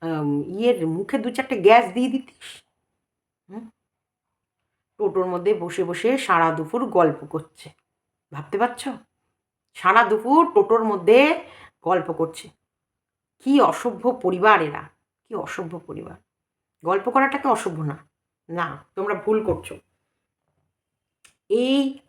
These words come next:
উচ্ছৃঙ্খল জীবনযাপনটাকে অ-, অসভ্য বলে, যেটা ওদের বাড়ি একটা নতুন বউ এসেছে, যেই বউটা দেখে দেখে একদিন এই বউটারও চোখ খুলবে, মুখ খুলবে, কথা ফুটবে, সেদিন মুখের ওপরে যোগ্য জবাব দেবে।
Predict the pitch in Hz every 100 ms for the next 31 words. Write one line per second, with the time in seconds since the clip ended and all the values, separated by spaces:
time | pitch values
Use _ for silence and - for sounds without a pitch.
0 | _ - 226 226 262 262 262 208 175 220
1 | 233 214 208 185 165 160 143 160 151 151
2 | 165 76 135 - _ _ _ _ _ _
3 | _ 160 185 226 269 370 - - 190 202
4 | 208 208 196 185 185 185 208 165 185 254
5 | 269 262 277 320 349 - - - 175 214
6 | 180 226 240 277 196 185 233 226 220 294
7 | 381 - - - 170 196 247 240 190 208
8 | 165 220 240 233 269 302 349 339 - 240
9 | 233 269 262 269 285 240 240 - - 262
10 | 220 180 156 - _ _ 202 202 247 254
11 | 226 202 165 147 - _ 214 208 208 190
12 | 220 262 247 240 214 170 196 185 202 180
13 | 180 185 165 160 151